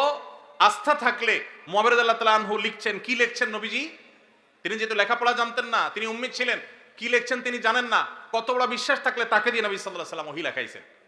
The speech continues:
সে কাতেবে ওহী, তিনি সাহাবী হিসাবে পরিপূর্ণ মর্যাদা পাবেন। ভাইরা আমার, ঈমান নিয়ে যারা নবীজিকে দেখেছেন এবং ঈমানদার অবস্থায় গেছেন, তাদের যদি কোনো ভুল ত্রুটি হয়ও,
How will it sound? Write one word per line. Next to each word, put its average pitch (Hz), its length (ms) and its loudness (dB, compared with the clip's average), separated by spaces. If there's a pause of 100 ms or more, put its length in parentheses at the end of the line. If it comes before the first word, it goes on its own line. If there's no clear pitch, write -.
(220)
সে 165 140 -8
কাতেবে 180 400 2
ওহী, 165 340 -4 (680)
তিনি 170 160 -8
সাহাবী 185 360 -2
হিসাবে 208 580 -6 (240)
পরিপূর্ণ 185 420 -6
মর্যাদা 147 340 -4
পাবেন। 123 280 -4 (340)
ভাইরা 180 240 4
আমার, 170 220 0 (640)
ঈমান 214 360 4
নিয়ে 233 240 -4
যারা 202 220 0
নবীজিকে 190 400 -8
দেখেছেন 165 400 -8 (180)
এবং 185 260 -6
ঈমানদার 202 360 -4
অবস্থায় 196 360 -4
গেছেন, 143 280 -8 (160)
তাদের 175 260 -2
যদি 190 140 -8
কোনো 185 180 -10
ভুল 160 200 -10
ত্রুটি 165 240 -12
হয়ও, 170 360 2